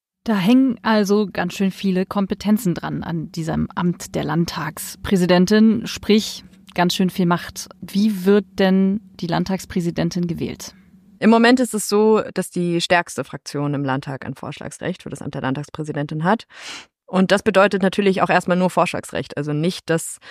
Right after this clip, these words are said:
Speaker 2: die entsprechende Kandidatin auch gewählt werden muss. Das müssen letztendlich die Abgeordneten dann nach ihrem Gewissen tun. Das Gefährliche an diesem Wahlprozess ist aber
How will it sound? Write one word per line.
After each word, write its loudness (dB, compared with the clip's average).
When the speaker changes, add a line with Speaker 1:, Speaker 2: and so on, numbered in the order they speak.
Speaker 2:
die 0
entsprechende -2
Kandidatin 0
auch 0
gewählt 0
werden 2
muss. 0
Das -6
müssen 0
letztendlich -2
die -6
Abgeordneten 0
dann -2
nach 0
ihrem 0
Gewissen -2
tun. -8
Das -4
Gefährliche 2
an 0
diesem -2
Wahlprozess -2
ist -12
aber 2